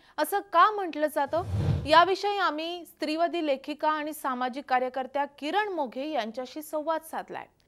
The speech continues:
पूर्वीच्या काळी स्त्रीला पतीच्या निधनानंतर गंगा किनारी नेऊन तिचं केशवपन केलं जायचं. याचाच अर्थ स्त्रीला गंगेला अर्पण केलं असं म्हटलं जायचं. यावरूनच गंगा भागीरथी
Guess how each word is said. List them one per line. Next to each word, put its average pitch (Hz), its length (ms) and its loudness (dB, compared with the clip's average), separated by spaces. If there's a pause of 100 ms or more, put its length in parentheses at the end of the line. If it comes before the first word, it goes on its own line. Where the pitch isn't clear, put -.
(180)
पूर्वीच्या 403 480 4
काळी 339 400 4
स्त्रीला 320 720 4
पतीच्या 285 540 -4
निधनानंतर 285 800 -2
गंगा 247 440 0
किनारी 330 400 -2
नेऊन 269 380 -6
तिचं 320 240 -4 (140)
केशवपन 285 720 -2
केलं 190 220 -4
जायचं. 185 380 -10 (220)
याचाच 240 480 4
अर्थ 262 260 0
स्त्रीला 277 800 -4 (160)
गंगेला 262 500 0 (120)
अर्पण 311 540 0
केलं 226 340 -2 (300)
असं 277 220 4
म्हटलं 247 360 -2
जायचं. 208 360 -6 (280)
यावरूनच 302 880 4 (120)
गंगा 285 420 2
भागीरथी 277 760 -2